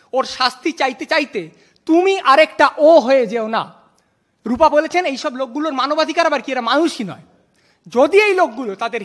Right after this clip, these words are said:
হীন ইতর কাজকর্মের মধ্যে দিয়ে মানুষ হিসেবে কনসিডার হওয়ার অধিকার হারায়, রাষ্ট্র যেন তাদের মানুষ হিসেবে কনসিডার করার উদারতা কখনো না হারায়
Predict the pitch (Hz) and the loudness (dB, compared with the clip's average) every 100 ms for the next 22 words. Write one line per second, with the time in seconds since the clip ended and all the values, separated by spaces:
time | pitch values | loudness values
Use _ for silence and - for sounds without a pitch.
0 | - 285 339 294 240 233 277 247 226 226 | -4 -2 -2 -6 -12 -6 -6 -4 -6 -6
1 | 277 254 233 214 202 294 262 170 - _ | -8 -8 -10 -12 -8 -8 -6 -12 -14 _
2 | _ _ _ _ 175 180 254 359 - 294 | _ _ _ _ -6 0 2 2 -2 -8
3 | 285 - 254 277 294 294 269 262 240 240 | -6 -4 -4 -4 -6 -2 -2 -2 -6 -6
4 | 254 196 202 247 269 151 - - _ _ | -6 -2 6 8 8 4 -12 -20 _ _
5 | _ _ _ 156 180 220 - 370 339 320 | _ _ _ -6 -4 -4 -4 -2 0 0
6 | 285 269 254 202 190 269 - 233 233 220 | 0 -4 -4 -6 -6 -6 -10 -14 -10 -8
7 | 220 220 226 220 214 208 220 247 226 220 | -10 -10 -10 -8 -10 -10 -4 -4 -2 -6
8 | 190 220 - 185 180 185 175 175 113 | -6 -6 -6 -12 -6 -4 -4 -6 -10